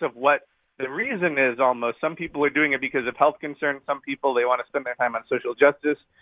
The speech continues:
issues. Some people just because they don't want to be away from their family, they, they don't think this is the right thing to do right now. So I, I, I think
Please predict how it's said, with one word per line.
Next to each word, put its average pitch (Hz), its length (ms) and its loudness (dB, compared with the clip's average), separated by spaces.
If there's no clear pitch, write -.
issues. 170 800 2
Some 165 240 0
people 165 520 -6
just 156 240 -4
because 160 540 0
they 151 140 2
don't 147 240 0
want 147 240 0
to 156 80 -6
be 143 360 -10
away 147 420 2
from 160 160 -4
their 139 160 0
family, 185 400 0
they, 147 160 4
they 151 160 0
don't 151 280 0
think 147 200 -4
this 139 120 -4
is 139 140 -2
the 143 80 2
right 131 240 4
thing 135 200 -8
to 123 60 -12
do 170 200 -2
right 127 220 4
now. 117 240 2
So 147 120 4
I, 147 60 8
I, 156 440 4
I 190 40 0
think 175 240 -4